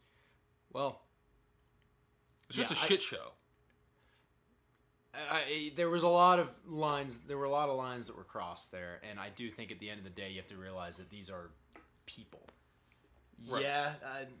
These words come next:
Speaker 1: the tensions rise when you, you pull on a shirt that so many people in the world would die to play for, and
Speaker 2: Right.
Speaker 1: that's where the tensions get so high.
Speaker 2: Yeah.
Speaker 1: But holy shit, like, you go through mental warfare.
Speaker 2: Yeah.
Speaker 1: Last thing I'll say on this, I think, uh, Arsenal really, uh,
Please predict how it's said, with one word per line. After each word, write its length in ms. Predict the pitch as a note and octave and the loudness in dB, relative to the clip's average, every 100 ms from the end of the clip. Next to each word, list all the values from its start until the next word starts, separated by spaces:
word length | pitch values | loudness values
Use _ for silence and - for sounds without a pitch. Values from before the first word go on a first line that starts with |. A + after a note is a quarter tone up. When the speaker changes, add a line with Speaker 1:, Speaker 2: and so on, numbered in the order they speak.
| B2+ | -16
Speaker 1:
the 80 | A#2+ | -12
tensions 440 | D3 D3 B2+ C3 A2+ | -6 -6 -6 -8 -4
rise 400 | A2+ A#2 A#2+ A#2 | 0 0 -2 -6
when 180 | A#2 | -8
you, 220 | A2 G#2+ G#2+ - C#3 | -8 -10 -12 -16 -16
you 80 | A2 | -16
pull 240 | - C3+ | -12 -8
on 160 | A#2+ G#2+ | -8 -8
a 40 | |
shirt 360 | G2 B2+ A2 - | -10 -8 -10 -10
that 140 | G#2+ - | -14 -8
so 240 | - B2+ | -6 -6
many 160 | A2+ G#2 | -8 -12
people 420 | F#2+ A2 G#2 F#2+ | -14 -14 -12 -12
in 60 | F#2 | -12
the 60 | |
world 240 | F#2 F#2+ F2+ | -12 -12 -12
would 100 | F2+ D#2 _ - | -16 -18 _ -10
die 260 | F2+ F2 D#2+ D#2 | -6 -6 -8 -16
to 60 | |
play 220 | - - - | -20 -20 -20
for, 240 | - - | -20 -16
and 80 | - | -8
Speaker 2:
Right. 80 | B2 | -2
Speaker 1:
that's 200 | D3 C#3 | -2 -4
where 120 | C#3+ | -6
the 80 | A2 | -8
tensions 420 | G2 B2+ A#2 G2+ | -10 -14 -12 -14
get 180 | F2+ F2 | -14 -14
so 140 | - F2+ | -12 -4
high. 360 | C3 D#3+ A2 | 0 2 0
Speaker 2:
Yeah. 140 | G#2+ G2 - - _ - | -4 -6 -10 -20 _ -10
Speaker 1:
But 180 | A2+ - - | -10 -10 -20
holy 420 | - C3+ A2+ F#2 | -14 -10 -10 -10
shit, 440 | - - A2 E2 - - | -10 -10 -10 -12 -20 -18
like, 240 | E2+ D#2 - _ _ _ _ - | -16 -18 -20 _ _ _ _ -18
you 100 | C3 | -8
go 140 | B2+ A2+ | -4 -4
through 160 | A2 | -6
mental 260 | G2 F#2 F2+ | -12 -12 -14
warfare. 420 | E2 E2 D#2+ - | -14 -14 -14 -12
Speaker 2:
Yeah. 140 | A#2 A2 F2+ | -8 -8 -2
Speaker 1:
Last 220 | D#3 D#3 | 0 0
thing 120 | E3+ | -2
I'll 80 | C3+ | -4
say 200 | - B2+ | -4 -6
on 160 | A2+ G#2 | -6 -8
this, 220 | G2 - | -8 -8
I 80 | F#2+ | -8
think, 280 | - B2 A2+ | -8 -10 -6
uh, 200 | G#2+ G2+ | -6 -6
Arsenal 400 | A2 G#2+ - A2 | -6 -8 -8 -10
really, 440 | G2+ G2 F#2+ F#2 F2 | -12 -10 -10 -10 -10
uh, 180 | E2+ | -10